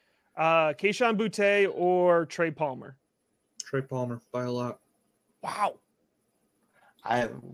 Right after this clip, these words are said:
Speaker 3: not watched Trey Palmer yet, so I'm gonna
Speaker 1: Okay. Um, Kayshon Boutte or Deuce Vaughn?
Speaker 2: Deuce Vaughn.
Speaker 3: <sighs>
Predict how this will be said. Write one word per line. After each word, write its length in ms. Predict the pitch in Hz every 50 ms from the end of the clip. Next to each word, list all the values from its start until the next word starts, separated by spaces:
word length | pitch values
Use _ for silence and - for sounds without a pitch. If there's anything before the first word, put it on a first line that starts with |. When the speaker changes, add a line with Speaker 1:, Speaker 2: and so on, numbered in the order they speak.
| -
Speaker 3:
not 240 | 120 120 120 117 -
watched 260 | 135 120 120 - -
Trey 140 | - 123 117
Palmer 320 | - 123 127 131 139 151
yet, 140 | 156 170 -
so 100 | - 165
I'm 60 | 160
gonna 260 | 156 160 160 160 160 160 - _ _ _ _ _ _ _ _ _ _ _ _ _ _ -
Speaker 1:
Okay. 400 | 180 185 175 - 160 143 135 151 - _ _ _ _ -
Um, 680 | 185 190 196 196 190 185 180 180 170 170 175 175 160 - _ _ _ _ _ _ _
Kayshon 480 | - 202 226 240 - - 247 233 233 185
Boutte 840 | 214 220 208 - - - 196 190 185 190 190 185 185 196 190 - -
or 840 | - 170 170 170 170 170 165 165 165 160 160 160 160 160 160 156 - _ _ _ _ _ _ _ _ _ _ _ _ _ _ _ _ _ _ _ _ -
Deuce 260 | 185 196 185 - -
Vaughn? 340 | 160 151 139 135 135 156 - _ _ _ _ _ _ _ _ _ _ _ _ _ _ _ _ _ _ _ _ -
Speaker 2:
Deuce 180 | 120 120 -
Vaughn. 260 | - 123 113 110 110 - _ _ _ _ _ _ _ _ _ _ _ _ _ _ _ _ _ _ _ _ _ _ _ _ _
Speaker 3:
<sighs> 60 | -